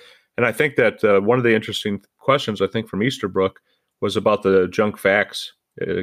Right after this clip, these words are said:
kind of throwing doubt on it's only one publication and done. He said, "Well, with junk fax,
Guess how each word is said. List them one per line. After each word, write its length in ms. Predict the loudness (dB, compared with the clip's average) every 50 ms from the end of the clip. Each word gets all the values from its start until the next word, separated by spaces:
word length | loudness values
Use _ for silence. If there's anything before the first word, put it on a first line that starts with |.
| -8 -6
kind 180 | -4 -2 -2
of 120 | -2 -2 2
throwing 220 | 2 2 2 4
doubt 220 | 2 2 2 2 2
on 140 | 2 0
it's 160 | 0 -2 -2 -2
only 200 | 0 0 0 0
one 260 | 2 0 0 0 -2
publication 720 | -4 -4 -2 -2 -2 0 0 0 0 0 -2 -4 -2 -2 -2
and 260 | -4 -4 -6 -6 -2 0
done. 280 | 2 2 2 0 0
He 100 | -4 -6
said, 220 | -8 -6 -6 -2 -2
"Well, 120 | -2 -2
with 180 | -2 -4 -6 -2
junk 260 | 0 0 0 0 0
fax, 400 | 2 2 2 2 0 -4 -10